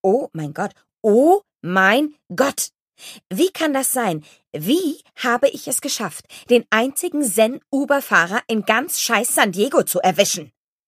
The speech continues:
Fuck my life.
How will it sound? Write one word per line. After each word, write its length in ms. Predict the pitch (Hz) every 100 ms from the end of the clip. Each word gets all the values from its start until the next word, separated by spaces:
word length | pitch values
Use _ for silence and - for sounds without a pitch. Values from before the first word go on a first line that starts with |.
| _ _ _ _
Fuck 440 | - 262 247 - - _ -
my 440 | 185 190 196 190 - _
life. 500 | - 190 170 156 -